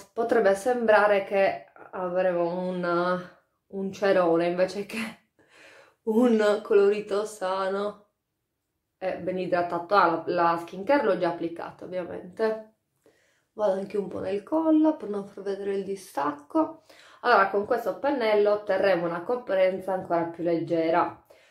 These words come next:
ma a noi in questo momento, cioè in questa occasione, non ci interessa avere una super coprenza,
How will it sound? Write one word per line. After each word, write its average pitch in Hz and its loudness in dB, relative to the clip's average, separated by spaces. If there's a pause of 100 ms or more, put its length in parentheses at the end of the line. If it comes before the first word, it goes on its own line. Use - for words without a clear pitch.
(120)
ma - -2
a 220 0
noi 180 -2
in 196 -10
questo 196 -8
momento, 165 0
cioè 175 -4
in 170 -8
questa 196 -4
occasione, 175 -2
non 214 0
ci - -10
interessa 208 2
avere 175 0
una 170 -2
super 180 -2
coprenza, 170 -4